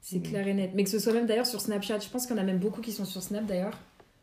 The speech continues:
Speaker 1: Mais je pense à quoi ? À des Niska, et cetera.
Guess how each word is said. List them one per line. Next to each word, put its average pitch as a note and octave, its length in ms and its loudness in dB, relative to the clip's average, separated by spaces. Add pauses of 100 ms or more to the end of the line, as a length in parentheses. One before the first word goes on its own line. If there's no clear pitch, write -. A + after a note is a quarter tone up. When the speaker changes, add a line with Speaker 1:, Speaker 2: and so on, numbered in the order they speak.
(360)
Speaker 1:
Mais F#3 240 0
je F3+ 80 -4
pense G3 140 -6
à F3+ 80 -2
quoi ? F#3 120 -4
À F3 40 -2
des F3 100 -2
Niska, F3+ 480 -2
et F#3 60 -6
cetera. F#3 560 -6